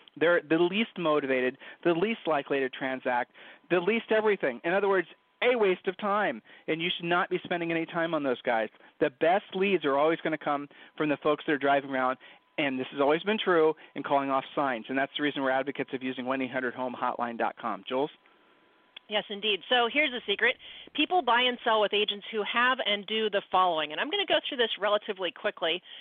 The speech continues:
Speaker 2: but I think it's practical and tactical to remember all of this. People buy and sell with agents who do the following. Point number one, agents who have massive amounts of energy and enthusiasm. Sound like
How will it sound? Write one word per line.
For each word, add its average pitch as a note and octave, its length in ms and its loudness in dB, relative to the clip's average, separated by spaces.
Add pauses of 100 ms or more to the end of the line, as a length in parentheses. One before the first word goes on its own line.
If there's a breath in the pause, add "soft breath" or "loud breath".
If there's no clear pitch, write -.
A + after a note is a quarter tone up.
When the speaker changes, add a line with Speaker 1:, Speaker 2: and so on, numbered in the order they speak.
(160 loud breath)
Speaker 2:
but A3 100 4
I - 60 4
think D#4+ 180 0
it's D#4+ 220 -4
practical A#3 500 0
and F3+ 160 -4
tactical G3+ 640 -2
to F#3 80 -8
remember E3+ 480 -4
all D3+ 220 -2
of C#3 80 -10
this. C3 160 -8 (140)
People C4+ 260 2
buy A#3 160 2
and A#3 180 -2
sell F#3+ 140 2
with G3+ 100 -2
agents F3+ 300 -4
who F3+ 80 -10
do E3+ 100 -6
the D#3+ 60 -8
following. D3 260 -6
Point C#4+ 220 0
number C4+ 160 2
one, G#3 240 2 (720 loud breath)
agents F3+ 300 -8
who D4+ 100 -2
have A3+ 220 0
massive B3 380 0
amounts C#4+ 320 0
of B3 60 -8 (140)
energy D4+ 440 0
and C4 60 0
enthusiasm. B3 840 -2 (520 soft breath)
Sound E4 480 2
like A#3+ 200 2